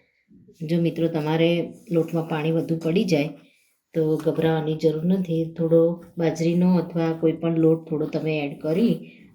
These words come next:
અને એને રેસ્ટ નહીં આપવાનું, તરત જ એને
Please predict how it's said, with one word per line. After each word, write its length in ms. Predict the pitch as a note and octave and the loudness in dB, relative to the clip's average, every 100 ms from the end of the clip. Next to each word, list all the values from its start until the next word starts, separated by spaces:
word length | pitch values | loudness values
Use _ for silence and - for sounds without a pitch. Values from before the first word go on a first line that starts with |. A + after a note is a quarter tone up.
| - | -10
અને 260 | D#3 D#3+ D#3+ D#3 D#3 - - | -4 -2 0 -2 -4 -10 -12
એને 180 | D3+ E3 | -2 0
રેસ્ટ 300 | D#3+ D#3 - | 0 0 -2
નહીં 220 | E3+ G3+ | -2 0
આપવાનું, 420 | F3 - D3+ E3+ F#3+ - | 0 -4 -6 -4 -4 -6
તરત 360 | E3 D#3 D#3 | -4 -2 0
જ 140 | D#3+ D#3 | -2 0
એને 240 | D3+ F3 | -2 0